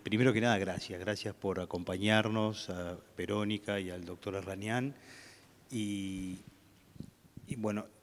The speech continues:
fueron muy importantes en este proceso,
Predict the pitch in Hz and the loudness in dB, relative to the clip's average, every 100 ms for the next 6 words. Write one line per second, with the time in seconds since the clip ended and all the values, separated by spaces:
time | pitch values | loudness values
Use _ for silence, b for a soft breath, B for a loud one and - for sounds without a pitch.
0 | _ _ _ _ _ - - - 123 117 | _ _ _ _ _ -20 -16 0 4 6
1 | 113 117 127 131 113 107 101 110 104 92 | 6 4 4 4 6 2 4 4 4 -2
2 | 101 98 104 - 98 - 104 - 101 98 | -4 -2 -4 -4 -4 0 0 0 0 -2